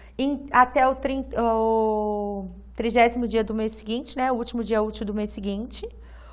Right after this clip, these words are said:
Ou então eu faço a opção da isenção desse imposto.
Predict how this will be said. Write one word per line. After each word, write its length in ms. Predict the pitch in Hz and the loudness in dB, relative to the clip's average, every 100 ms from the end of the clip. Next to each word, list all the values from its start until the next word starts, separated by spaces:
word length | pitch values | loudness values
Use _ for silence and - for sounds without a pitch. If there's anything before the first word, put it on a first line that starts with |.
| - - | -8 8
Ou 240 | 302 370 | 10 12
então 580 | 330 285 269 302 320 294 | 8 2 4 4 4 -2
eu 160 | - 277 | 0 0
faço 420 | 285 285 294 294 | 2 4 4 2
a 60 | 294 | 0
opção 640 | 285 - - 262 269 302 - - - - - | 0 -6 0 2 2 -2 -12 -18 -20 -16 0
da 240 | 196 269 | 4 4
isenção 680 | 294 320 302 330 320 302 294 | 4 -2 -4 -6 -2 0 0
desse 260 | 311 302 | -4 -6
imposto. 540 | 339 - 277 254 - | -10 0 0 0 -6